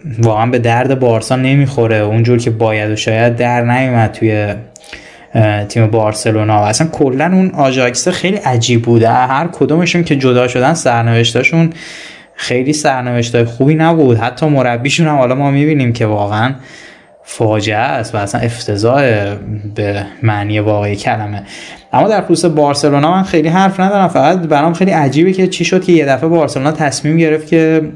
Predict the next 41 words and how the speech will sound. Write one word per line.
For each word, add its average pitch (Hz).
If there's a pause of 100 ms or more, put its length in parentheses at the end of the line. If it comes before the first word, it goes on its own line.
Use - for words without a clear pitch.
(200)
به 127
پروژه 135
کهکشانی 117
ساختن 120
رو 135
به 110
نوعی، 107 (440)
اه، 113
پیش -
بگیره 104
بدون 120
اینکه 127
بخواد 123
حساب 123
بکنه 131
روی 123
استعدادایی 117
که 127
توی 123
لاماسیا 113
داره، 104 (400)
با 120
توجه 117
به 127
اینکه 123
خب 120
قبلاً 110
هم 131
از 117
لاماسیا 113
استفاده 117
کرده 127
و 139
نتیجه 123
گرفته 123
بود. 113 (400)
اه، 113
این 139
خیلی 180
برام 180
عجیبه 131